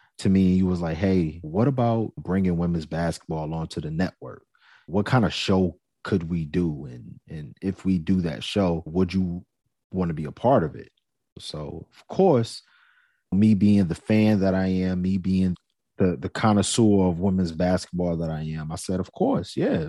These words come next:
for sure." And literally <laughs> a couple weeks later, we created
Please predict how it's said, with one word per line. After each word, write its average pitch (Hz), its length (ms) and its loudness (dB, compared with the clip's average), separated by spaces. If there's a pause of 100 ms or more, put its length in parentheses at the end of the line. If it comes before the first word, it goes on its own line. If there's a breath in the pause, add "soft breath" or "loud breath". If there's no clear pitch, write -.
for - 100 -14
sure." 110 460 2 (680 soft breath)
And 85 640 -2 (220)
literally 98 1000 4
<laughs> - 60 -20
a 98 480 2 (320)
couple 107 300 0
weeks 98 340 2
later, 92 440 2 (1080)
we 90 160 4
created 90 680 2